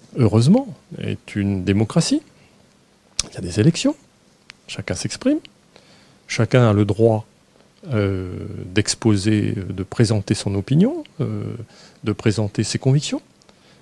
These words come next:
Mais à ce moment-là, euh, il faut être capable de les assumer. Donc, euh, moi, je, je, je, je, je pense qu'effectivement, euh, on peut, euh, exister, euh, en, en opposition aux indépendantistes.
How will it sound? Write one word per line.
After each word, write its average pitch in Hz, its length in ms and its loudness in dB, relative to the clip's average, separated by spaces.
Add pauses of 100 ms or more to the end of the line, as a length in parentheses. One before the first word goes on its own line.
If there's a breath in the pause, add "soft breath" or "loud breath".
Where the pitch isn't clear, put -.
(180 soft breath)
Mais 113 80 0
à 101 60 0
ce - 180 -6
moment-là, 180 440 0 (140)
euh, 104 400 -4
il 110 140 -10
faut - 120 -8
être - 80 -8
capable 165 300 0
de 175 80 6
les 160 160 6
assumer. 117 400 2 (680 soft breath)
Donc, 98 160 -8 (240)
euh, - 60 -16 (160)
moi, 101 160 -10
je, 90 140 -14
je, - 240 -14
je, - 140 -16 (120)
je, 92 280 -14
je - 140 -16
pense 123 300 -4
qu'effectivement, 190 920 -6
euh, 92 120 -6 (400 loud breath)
on 101 140 0
peut, 120 800 4
euh, 98 40 4
exister, 101 800 2
euh, 107 160 2 (640 loud breath)
en, - 760 -6
en 123 200 6
opposition 135 800 6
aux 104 80 0
indépendantistes. 107 640 -2